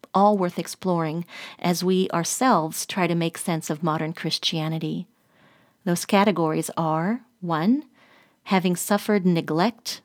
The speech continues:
abandonment, or abuse at the hands of believers who were entrusted with their protection.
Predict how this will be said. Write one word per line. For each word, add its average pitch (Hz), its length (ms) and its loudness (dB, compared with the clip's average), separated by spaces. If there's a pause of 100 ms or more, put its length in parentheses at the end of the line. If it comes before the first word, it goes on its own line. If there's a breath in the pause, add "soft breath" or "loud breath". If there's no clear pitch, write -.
(100)
abandonment, 202 880 2
or 175 160 0
abuse 160 680 0 (320 loud breath)
at - 180 2
the 185 80 2
hands 190 340 2
of 196 120 -2
believers 185 600 2
who 180 100 0
were 156 120 0
entrusted 165 580 -4
with 165 100 -2
their 156 140 -4
protection. - 800 -8